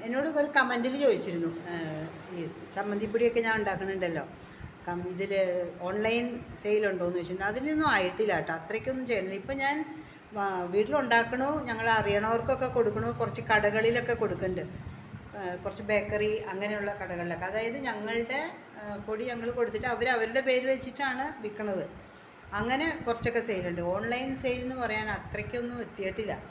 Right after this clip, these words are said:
അതിനൊക്കെ കുറേ കടമ്പകൾ കടക്കാനുണ്ട്. അതുകൊണ്ടാണ്. ഇപ്പോൾ ഒന്ന് രണ്ട് വർഷമായില്ലേ ഉള്ളൂ തുടങ്ങിയിട്ട്. ഞങ്ങളുടെ അടുത്ത് ഒരു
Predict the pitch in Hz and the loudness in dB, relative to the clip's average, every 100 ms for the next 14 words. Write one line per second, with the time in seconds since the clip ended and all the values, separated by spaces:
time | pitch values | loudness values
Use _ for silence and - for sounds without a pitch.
0 | - - - - - - - - - 180 | -18 -20 -20 -20 -20 -20 -20 -20 -12 -8
1 | 185 214 214 233 220 208 220 220 208 208 | -6 -6 -4 -2 2 2 2 2 2 0
2 | 214 226 214 180 180 190 175 156 170 185 | 0 2 2 0 0 0 0 0 0 -2
3 | 196 160 151 233 226 226 233 240 233 247 | -2 -4 -4 -6 -4 -4 -2 -2 -2 0
4 | 240 226 208 202 175 175 180 170 165 - | 2 2 0 -2 -2 -2 -4 -4 -8 -10
5 | - - - - - - - - 214 220 | -14 -14 -14 -14 -14 -14 -14 -6 0 2
6 | 208 208 208 208 - 190 | 0 0 0 0 -6 -6